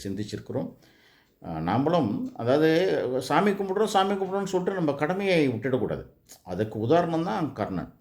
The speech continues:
"நீமானு உங்க வேலையை செஞ்சுட்டே இருங்க, இறைவன் வருவார்." கீதையில கூட ஒரு வாசகம் இருக்கு, "Do your duty, I will be with you"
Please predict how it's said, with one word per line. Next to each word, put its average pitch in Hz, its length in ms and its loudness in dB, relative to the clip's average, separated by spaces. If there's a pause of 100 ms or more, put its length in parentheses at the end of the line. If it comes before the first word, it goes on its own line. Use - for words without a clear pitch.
"நீமானு 147 320 2
உங்க 185 260 4
வேலையை 131 380 4
செஞ்சுட்டே 117 360 0
இருங்க, 87 400 -2 (500)
இறைவன் 107 360 2
வருவார்." 85 340 -4 (380)
கீதையில 135 320 2
கூட 165 200 0
ஒரு 131 140 0
வாசகம் 110 420 0
இருக்கு, - 420 -8 (360)
"Do 190 180 8
your 131 240 4
duty, - 340 -8 (600)
I 139 180 4
will 151 80 4
be 147 80 2
with 139 200 0
you" 117 220 -4